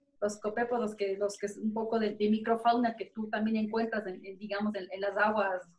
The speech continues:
de, de, que, que, que vienen, porque todos vienen en conjunto, ¿no? Ellos sí son portadores de vorticela, por ejemplo. Y tú los ves en el microscopio. Ellos sí portan la vorticela. Pero la vorticela es un protozoo, ¿me entiendes? Como muchos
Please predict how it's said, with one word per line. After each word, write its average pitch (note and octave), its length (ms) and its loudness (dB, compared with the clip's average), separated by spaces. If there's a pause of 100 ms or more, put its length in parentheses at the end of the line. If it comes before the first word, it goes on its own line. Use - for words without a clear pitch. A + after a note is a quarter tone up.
(300)
de, F#3 80 -2
de, F#3 340 -4
que, F#3 140 -6
que, F3+ 160 -8
que F#3+ 120 -8
vienen, A#3+ 280 2
porque A3+ 220 0
todos D4+ 200 10
vienen C#4 180 4
en - 40 -2
conjunto, E4+ 360 0
¿no? - 180 -12 (220)
Ellos C#4+ 320 6 (120)
sí D#4+ 140 4
son D#4+ 260 4
portadores A#3 500 6
de A#3 60 2
vorticela, B3 480 6
por - 120 -2
ejemplo. - 260 -16 (440)
Y A3+ 100 -4
tú C#4 80 6
los C4+ 140 10
ves C4+ 140 12
en C#4 120 4
el B3+ 80 6
microscopio. A#3+ 640 2 (320)
Ellos B3+ 200 6
sí F#4 200 0 (100)
portan C#4 300 4
la A#3+ 100 6
vorticela. G#3 540 0 (380)
Pero E4+ 180 6
la F4 120 10
vorticela F4 460 6
es A4 80 8
un G4 140 8
protozoo, C#4 880 4
¿me F#3+ 80 -4
entiendes? A#3+ 420 0 (640)
Como C4 220 8
muchos D4+ 1160 8